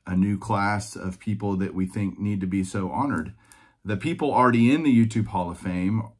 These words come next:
YouTube Sports Card Hall of Fame, are, uh, <laughs> just a laundry list of great guys and great collectors and great community members and all that kind of stuff. So it's,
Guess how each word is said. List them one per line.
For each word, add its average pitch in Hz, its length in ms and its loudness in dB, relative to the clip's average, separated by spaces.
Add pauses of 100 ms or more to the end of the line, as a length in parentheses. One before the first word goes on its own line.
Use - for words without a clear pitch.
(120)
YouTube 98 280 -4
Sports 95 240 -6
Card 87 180 -6
Hall 90 160 0
of 87 80 -10
Fame, 90 300 0
are, 85 400 -6
uh, 82 340 -12 (640)
<laughs> - 120 -18
just - 240 -14
a 76 100 -4
laundry 104 440 2
list 98 320 -2
of 85 140 -6
great 95 260 -2
guys 92 560 -2
and 85 160 -6
great 95 240 -4
collectors 92 720 -4
and 87 220 -6 (640)
great 101 160 0
community 101 400 0
members 92 480 2
and 92 100 -2
all 87 120 -4
that 92 140 -4
kind 85 140 -6
of 80 60 -8
stuff. 87 240 -6
So 98 220 -4
it's, 92 240 -6